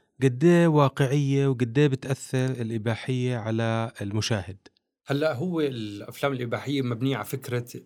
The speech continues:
Speaker 2: الجنس بشكل عام، وهذا جزء من المواضيع اللي كتير بتجذب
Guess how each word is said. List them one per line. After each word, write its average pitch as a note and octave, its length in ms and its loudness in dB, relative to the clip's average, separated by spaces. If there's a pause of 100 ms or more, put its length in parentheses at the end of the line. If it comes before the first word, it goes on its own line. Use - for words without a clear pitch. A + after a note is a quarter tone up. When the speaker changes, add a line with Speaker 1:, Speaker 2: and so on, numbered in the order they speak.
Speaker 2:
الجنس A2+ 640 -2
بشكل A#2 280 -6
عام، F#2 380 -10
وهذا C3 340 -2
جزء C3 260 -4
من A#2 180 -6
المواضيع A2 420 -4
اللي A2 120 -6
كتير C3 380 -4
بتجذب A#2 500 -8